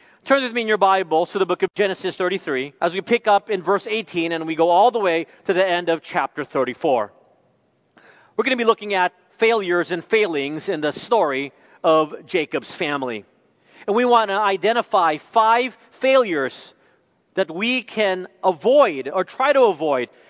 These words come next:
as families or as individuals, so that we will not allow dysfunction to ruin our family relationships and our friendships.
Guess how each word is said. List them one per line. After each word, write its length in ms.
as 220
families 680
or 140
as 100
individuals, 920
so 120
that 180
we 220
will 220
not 300
allow 360
dysfunction 880
to 140
ruin 540
our 100
family 380
relationships 920
and 120
our 80
friendships. 800